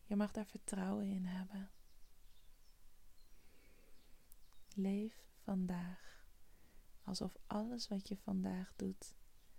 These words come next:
precies de juiste dingen zijn om tot dat geweldige leven te komen.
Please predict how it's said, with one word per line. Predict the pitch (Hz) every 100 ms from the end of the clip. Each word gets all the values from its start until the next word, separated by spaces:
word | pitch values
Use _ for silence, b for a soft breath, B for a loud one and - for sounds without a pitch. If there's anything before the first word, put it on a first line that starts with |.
| b b b -
precies | - 190 - - 202 - -
de | 202
juiste | 185 185 180 - -
dingen | 196 190 190
zijn | 202 202 196 - - - - - - - - - - - -
om | -
tot | - -
dat | 202
geweldige | - 185 185 190 190 180 196
leven | 190 185 -
te | -
komen. | - - - -